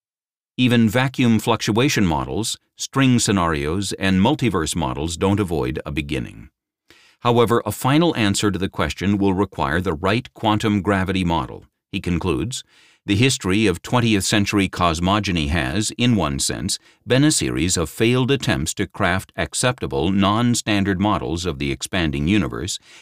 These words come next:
in such a way as to avert the absolute beginning predicted by the standard model." As for the philosophical support of the second premise,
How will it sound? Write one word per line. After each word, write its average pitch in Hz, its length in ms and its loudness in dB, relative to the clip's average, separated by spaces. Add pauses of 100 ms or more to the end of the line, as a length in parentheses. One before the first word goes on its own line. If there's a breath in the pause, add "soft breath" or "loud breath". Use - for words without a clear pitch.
(120)
in 135 160 4
such - 280 -2
a 80 60 -2
way 64 300 -6
as 85 220 -2
to 90 180 0
avert 95 260 0
the 92 180 -4
absolute 101 560 0
beginning 95 460 0
predicted 90 580 -4
by 98 140 0
the 107 100 0
standard 104 480 -2
model." 57 400 -12 (880 soft breath)
As 98 200 2
for 95 160 -2
the 76 100 -2
philosophical 110 720 0
support 104 400 0
of 95 80 0
the 92 80 -2
second 92 360 0
premise, 95 420 -2